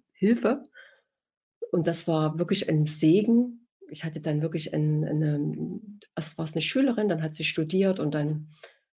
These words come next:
sie 'ne eigene Familie gegründet, ist aber die ganze Zeit in Leipzig geblieben. Die hatte ich zehn Jahre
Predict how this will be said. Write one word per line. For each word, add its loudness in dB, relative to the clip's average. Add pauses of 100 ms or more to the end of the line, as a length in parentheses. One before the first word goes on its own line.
sie 0
'ne 2
eigene 0
Familie 2
gegründet, 0
ist -8
aber 2
die 4
ganze 2
Zeit 0
in 2
Leipzig -2
geblieben. 0
Die -2
hatte 0
ich -4
zehn 4
Jahre -2